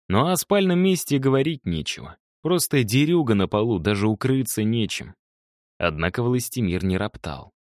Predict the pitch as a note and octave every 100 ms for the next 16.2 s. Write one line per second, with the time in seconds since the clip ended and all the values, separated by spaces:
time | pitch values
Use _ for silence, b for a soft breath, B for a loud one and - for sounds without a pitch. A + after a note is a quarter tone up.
0 | _ _ - A#2 G3 F#3+ - - G2 -
1 | G#2 - E3+ D3 C#3 C#3+ D#3 C#3 B2 C3+
2 | C#3 - D2+ D2 C2+ - - _ _ -
3 | E2 E2 G2 G2 F#2+ F#2+ E2 G2+ F#2 -
4 | F2+ G#2+ G2+ - G#2 - G2 F#2 - A#2
5 | A2 - F#2+ A2 G2+ G#2 C3+ G2+ E2+ -
6 | - - _ _ _ - G#2 A2 E3 D#3+
7 | D#3 B2+ A#2+ C3+ A#2+ A2 G#2 B2 B2 A2
8 | G#2 - F2+ A2 C3 A#2+ - b b -
9 | F#3+ - D#3 C#3+ G2 G2 - D3 C#3 A#2
10 | F#2 F2+ E2 F2 G#2 E2 F#2 F2 - F2
11 | D2+ G2+ E2+ C#2 - - _ _ _ _
12 | _ _ _ - E2 F2 F#2+ - F#2 -
13 | F2 E2 D#2 F#2+ F2+ - E2+ - A#2+ F2
14 | D2 C#2+ D#2 E2+ F2 E2 F2 A#2 A#2+ G#2+
15 | F#2 - F#2+ F2+ F2+ F2 - F2 C2+ G1+
16 | -